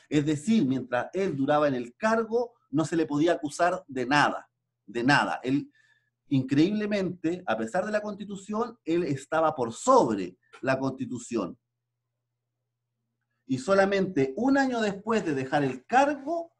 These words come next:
podían investigar acciones de su gobierno. Obviamente eso hoy en día no existe,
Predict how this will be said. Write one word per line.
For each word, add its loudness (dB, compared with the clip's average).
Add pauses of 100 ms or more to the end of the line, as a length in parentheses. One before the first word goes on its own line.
podían 0
investigar 2
acciones -2
de -4
su -6
gobierno. 0 (1400)
Obviamente 2
eso 0
hoy -2
en -4
día 0
no -4
existe, -4